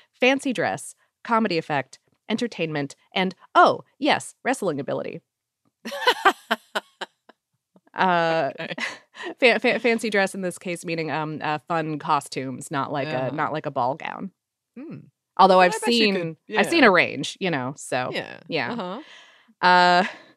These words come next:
Speaker 1: the competitors do raise money for charities. Kids who attend this get a chance to go in the gravy too.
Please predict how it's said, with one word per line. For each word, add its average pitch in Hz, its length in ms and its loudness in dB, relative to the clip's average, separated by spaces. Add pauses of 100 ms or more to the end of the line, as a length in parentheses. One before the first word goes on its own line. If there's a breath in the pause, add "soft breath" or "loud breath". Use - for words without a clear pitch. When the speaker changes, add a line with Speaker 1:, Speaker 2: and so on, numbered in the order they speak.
(100)
Speaker 1:
the 220 80 -2
competitors 226 580 0
do 208 180 0
raise 196 200 0
money 165 140 -2
for 156 140 -8
charities. 190 580 -2 (580 loud breath)
Kids 294 460 -2
who 247 100 2
attend 208 580 2
this 202 340 -2
get 190 200 2
a 180 60 0
chance 180 300 -2
to - 60 -4
go 175 140 0
in 160 80 -2
the 160 60 -4
gravy 147 340 -4
too. 226 560 4